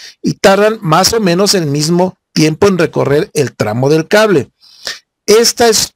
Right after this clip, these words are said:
una ventaja abrumadora de las fibras unimodales de índice escalonado y se explicará con más detalle adelante.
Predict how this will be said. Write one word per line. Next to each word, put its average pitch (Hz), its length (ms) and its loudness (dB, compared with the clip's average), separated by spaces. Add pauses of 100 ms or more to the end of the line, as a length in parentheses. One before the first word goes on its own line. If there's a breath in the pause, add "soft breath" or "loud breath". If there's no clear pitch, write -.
una 220 340 2
ventaja 208 720 0 (300 loud breath)
abrumadora 185 640 2
de 175 100 -2
las 139 180 -2
fibras 160 360 -2
unimodales 185 680 0
de 143 100 0
índice 135 340 -2
escalonado 196 640 0 (440 loud breath)
y 151 100 -2
se 165 100 0
explicará 170 600 0
con 147 180 0
más 165 140 0
detalle 175 560 0
adelante. 117 580 -8